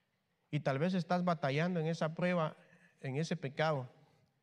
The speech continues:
Pero déjame decirte que Dios en su misericordia, lo único que te pide es un corazón que se arrepienta y se aparte.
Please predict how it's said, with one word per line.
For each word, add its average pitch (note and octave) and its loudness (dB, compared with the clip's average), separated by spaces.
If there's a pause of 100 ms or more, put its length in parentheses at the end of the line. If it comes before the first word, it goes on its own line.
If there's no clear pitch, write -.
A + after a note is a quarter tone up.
Pero B2+ -2
déjame D#3+ 0
decirte D#3+ -4
que A#2+ -8
Dios F3+ 0
en E3 2
su G#3+ -4
misericordia, C3 -2
lo D#3 4
único G3+ 2
que E3 0
te D3+ -4
pide G3 -2
es G3+ -4 (200)
un E3+ 2
corazón F#3 2 (1900)
que D3 0
se D3 0
arrepienta C#3 0
y B2 -2
se B2+ -4
aparte. - -4